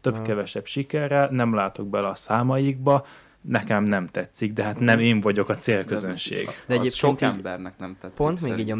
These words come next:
Speaker 2: Mackie-nek és a, mm, Burger Kingnek, meg a Pepsi-nek és a Coca-Cola kapcsán, ugye az az érdekes, hogy nagy valószínűséggel,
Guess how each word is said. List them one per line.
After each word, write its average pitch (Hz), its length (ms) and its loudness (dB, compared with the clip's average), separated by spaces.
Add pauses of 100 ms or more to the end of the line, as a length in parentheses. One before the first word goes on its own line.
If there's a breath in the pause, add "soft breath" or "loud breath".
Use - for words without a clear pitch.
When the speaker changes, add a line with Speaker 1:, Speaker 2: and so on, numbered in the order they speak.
Speaker 2:
Mackie-nek 98 400 -6
és 101 220 -6
a, 95 300 -4 (580)
mm, 92 300 -10
Burger 104 300 -6
Kingnek, 117 260 -8
meg 101 140 -8
a 95 320 -4
Pepsi-nek 101 440 -8
és - 100 -12
a - 40 -12
Coca-Cola 101 500 -8
kapcsán, 107 500 -6 (400 loud breath)
ugye 107 360 -2 (420 soft breath)
az 135 180 0
az 131 120 -2
érdekes, 98 640 -6
hogy 110 280 -2 (380 soft breath)
nagy 131 240 0
valószínűséggel, 110 1300 -2